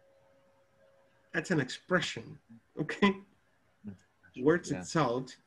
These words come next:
Speaker 1: ¿Sí? Que valga su sudor, pues. Has probably posted an infographic to support the stat. What is a stat?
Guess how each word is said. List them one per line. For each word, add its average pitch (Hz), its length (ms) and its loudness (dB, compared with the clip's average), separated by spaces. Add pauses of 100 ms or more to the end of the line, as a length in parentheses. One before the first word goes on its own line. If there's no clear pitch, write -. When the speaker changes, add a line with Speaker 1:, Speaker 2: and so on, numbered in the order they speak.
(880)
Speaker 1:
¿Sí? 185 200 0
Que 139 100 2
valga 160 320 8
su 180 140 4
sudor, 151 520 8
pues. 127 220 -6 (560)
Has 160 200 6
probably 185 520 8
posted 196 560 6
an 165 80 6
infographic 160 680 6
to 147 80 -2
support 151 440 2
the 139 80 -2
stat. - 760 8 (1500)
What 147 120 4
is 165 120 4
a 165 60 4
stat? 180 580 8